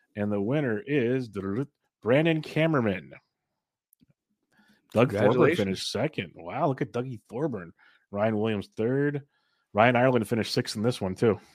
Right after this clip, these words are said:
Speaker 1: He had a good
Speaker 2: Wow.
Speaker 1: year.
Speaker 2: There you
Speaker 1: Good,
Speaker 2: go.
Speaker 1: good year. But, uh, next up on the list here, On the Wire, the boys of the On the Wire pod, great pod. I was, had the luxury of being on it this past week. I told them I didn't wanna be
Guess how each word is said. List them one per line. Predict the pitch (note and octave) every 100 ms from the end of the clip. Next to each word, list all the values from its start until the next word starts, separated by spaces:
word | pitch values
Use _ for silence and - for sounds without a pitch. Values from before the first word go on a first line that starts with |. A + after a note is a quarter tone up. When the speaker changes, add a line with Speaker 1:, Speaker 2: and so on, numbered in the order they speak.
| _ _ _ _ _
Speaker 1:
He | -
had | A2
a | G#2
good | G#2+
Speaker 2:
Wow. | G#2
Speaker 1:
year. | A2 - _ _ _ _
Speaker 2:
There | A2+
you | A#2+
Speaker 1:
Good, | A#2+
Speaker 2:
go. | D#3 C3+ _ _ _ _ -
Speaker 1:
good | A#2 A#2
year. | A2 A#2 G#2+ F#2+ _ _ _
But, | A#2 A2+ B2
uh, | A#2 A2+ A2
next | A#2+ D3+ -
up | C3+
on | B2+
the | A2+
list | A2 -
here, | A2 A#2+ B2 -
On | B2 D3 D3+ A2+
the | B2
Wire, | A2+ A#2 B2 A2
the | G2+
boys | G#2 A2
of | G#2
the | G2+
On | G#2
the |
Wire | G2+ G#2+ G#2
pod, | A2 A2
great | F#2 G2+ G2+
pod. | G2+ G#2 G#2
I | G2
was, | F#2+ F2 _ _ _ _
had | A2
the | G#2
luxury | A2 A#2 C3
of | A2+
being | G#2+
on | A2
it | A#2+
this | A#2+
past | B2+ A#2
week. | C3+
I | A#2
told | - A#2+
them | A2+
I | A#2
didn't | G#2
wanna | A2+ G#2
be | F#2+ G2+